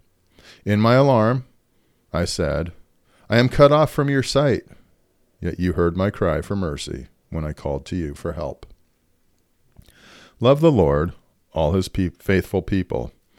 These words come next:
The Lord preserves those who are true to him. But the proud he pays back in full. Be strong and take heart. Take heart,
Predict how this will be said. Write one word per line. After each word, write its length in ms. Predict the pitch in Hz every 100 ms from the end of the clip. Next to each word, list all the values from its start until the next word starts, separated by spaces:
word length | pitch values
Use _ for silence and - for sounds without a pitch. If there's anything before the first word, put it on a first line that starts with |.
| _ _ _
The 120 | 92
Lord 300 | 90 95 101
preserves 460 | 110 98 120 127 98
those 260 | 76 73
who 80 | -
are 100 | 87
true 200 | - 123
to 120 | 107
him. 340 | 69 60 53 - _ _ _ _ _ _ _
But 140 | 123 120
the 80 | 139
proud 440 | - 131 139 147
he 100 | 143
pays 320 | - 123 127
back 500 | - 69 58 - - -
in 200 | 90 90
full. 460 | - 65 57 64 - _ _
Be 140 | 90
strong 540 | 85 - 90 92 110 101 -
and 140 | 92
take 240 | - 107 -
heart. 380 | 80 67 64 - - - _ _ _ _ - -
Take 260 | 98 -
heart, 360 | - 90 65